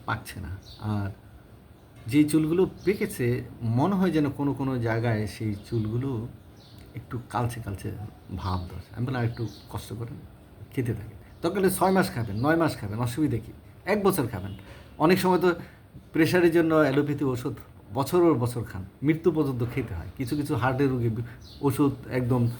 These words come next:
দীর্ঘদিন খেতে হয়। তো হোমিওতে আপনার এক বছর খাবেন কিংবা ছয় মাস খাবেন, এটা কি? "না, না, কোনো সমস্যা নেই, কোনো সমস্যা নেই।" আপনার কথায় আমি খুব সাহসী হলাম। তো আমি বললাম, "কোনো সমস্যা নেই, আপনি, আহ, মানে ঠিক হয়ে যাবেন,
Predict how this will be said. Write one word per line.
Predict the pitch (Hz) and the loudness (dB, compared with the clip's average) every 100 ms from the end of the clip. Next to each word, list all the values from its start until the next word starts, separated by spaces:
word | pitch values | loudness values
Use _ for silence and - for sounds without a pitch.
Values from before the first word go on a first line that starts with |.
| - 120 | -6 4
দীর্ঘদিন | 156 170 175 208 190 | 6 8 8 8 6
খেতে | 123 - | 2 -6
হয়। | - - - - - - - | -8 -14 -18 -20 -20 -10 -2
তো | 240 | 2
হোমিওতে | 240 247 233 208 | 4 6 6 6
আপনার | 196 190 | 4 4
এক | 190 170 160 | 2 2 2
বছর | 165 170 156 | 0 2 0
খাবেন | 151 151 143 135 | -2 -2 0 0
কিংবা | 120 131 123 | 0 -4 -4
ছয় | - 135 | -4 -2
মাস | 127 - | -2 -4
খাবেন, | 127 120 | -2 0
এটা | 123 120 | 0 -2
কি? | - - | -8 2
"না, | 214 220 | 4 6
না, | 220 | 4
কোনো | 208 185 | 0 -2
সমস্যা | 180 165 - | -2 -4 -4
নেই, | 123 120 - - - - | -6 -6 -10 -20 -20 -8
কোনো | 180 233 | -2 -2
সমস্যা | 240 151 135 120 | 2 2 0 -2
নেই।" | 110 - - - - - - - - - - - | -4 -6 -14 -18 -16 -18 -18 -20 -20 -20 -12 -2
আপনার | 117 135 120 120 | 2 4 2 -2
কথায় | 120 127 131 127 123 | -2 0 2 2 0
আমি | 117 117 117 | 2 4 4
খুব | 117 | 2
সাহসী | 117 - 131 120 | -4 0 0 0
হলাম। | 131 139 143 - - - - - | -4 -8 -12 -18 -20 -20 -20 -10
তো | 113 | -2
আমি | 107 | 0
বললাম, | 120 | 2
"কোনো | 120 139 | 0 -2
সমস্যা | - 120 120 139 | -4 -4 -4 -4
নেই, | 160 202 - - | -6 -8 -12 -14
আপনি, | 101 110 104 104 - - - - - - - - 104 | -8 -4 -4 -6 -16 -20 -20 -20 -20 -20 -20 -16 -6
আহ, | 98 95 - - | -4 -4 -8 -14
মানে | - 95 92 90 | -8 -4 -4 0
ঠিক | 160 | 0
হয়ে | 160 156 | 2 2
যাবেন, | 156 175 | 2 -2